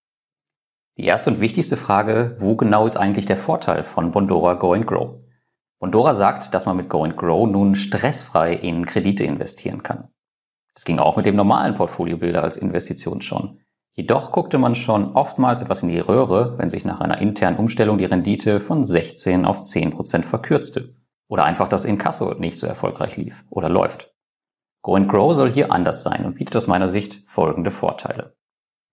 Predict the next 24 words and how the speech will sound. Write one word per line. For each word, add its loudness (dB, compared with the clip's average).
Du -4
hast -6
eine 4
direkte 4
Liquidität, 0
du -8
kannst -2
dein 0
Geld 0
immer 2
abheben. -4
Die -6
Steuer 2
ist -8
nur 2
bei 2
Auszahlung -2
fällig, -10
ansonsten 2
bekommst 0
du 0
einfach -4
keine -2
Gutschrift. -4